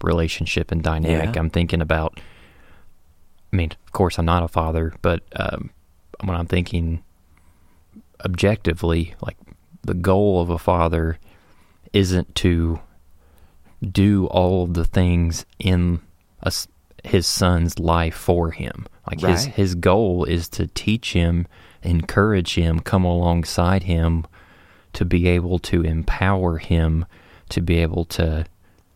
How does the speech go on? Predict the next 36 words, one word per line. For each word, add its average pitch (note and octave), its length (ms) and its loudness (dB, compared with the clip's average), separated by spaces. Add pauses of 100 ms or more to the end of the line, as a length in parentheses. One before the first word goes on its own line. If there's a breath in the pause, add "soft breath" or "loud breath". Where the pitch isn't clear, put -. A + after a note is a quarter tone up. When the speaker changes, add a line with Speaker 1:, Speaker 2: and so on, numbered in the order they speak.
(300)
Speaker 1:
live F2 640 0 (280)
his F2 360 0
own G2 260 2
life, D#2+ 540 -6 (200)
um, E2 460 -4
make F2+ 280 0
his F2+ 240 -2
own G2 260 2
choices, E2+ 720 -2
and E2 380 -4 (1400 soft breath)
hopefully E2+ 460 0
they're, D#2+ 360 -2 (300)
they're E2 160 -2
good F2 640 0
and E2 220 -2
they're D#2+ 340 -2 (340)
emulating E2+ 760 2
the, D#2+ 360 0 (800 soft breath)
the F2 80 2
good E2+ 280 0
qualities E2+ 520 2
that D#2+ 140 -2
the E2+ 80 -4
Father E2 420 0
is D#2+ 100 -6
trying E2 400 0
to D#2+ 320 -2
set E2+ 260 0
an D#2+ 120 0
example E2+ 500 -2
for. - 300 -6
So E2+ 200 -2
in E2+ 80 -2
the D#2+ 80 -2
same F#2+ 340 2
way, E2 380 0